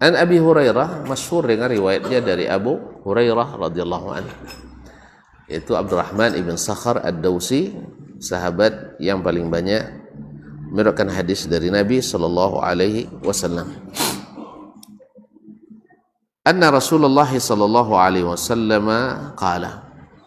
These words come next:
bahwa Rasulullah sallallahu alaihi wasallam bersabda, "Lau ya'lamun nas ma fid dida'i was saffil awwal." Andainya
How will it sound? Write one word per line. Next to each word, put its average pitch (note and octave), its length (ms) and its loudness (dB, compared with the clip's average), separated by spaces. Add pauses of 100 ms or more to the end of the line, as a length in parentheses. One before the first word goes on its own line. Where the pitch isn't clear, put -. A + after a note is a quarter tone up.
(560)
bahwa G2+ 400 2
Rasulullah F#2+ 480 -2
sallallahu G2 240 -6
alaihi A2 100 -8
wasallam A2+ 260 -4
bersabda, F2+ 460 -4 (1300)
"Lau B2+ 180 6
ya'lamun E3+ 540 6
nas D#3 560 2
ma A#2+ 320 2
fid A2 240 -6
dida'i G2+ 800 -2 (1040)
was G#2+ 220 -2
saffil A2 680 -4
awwal." F#2 540 -6 (1900)
Andainya A#2 800 4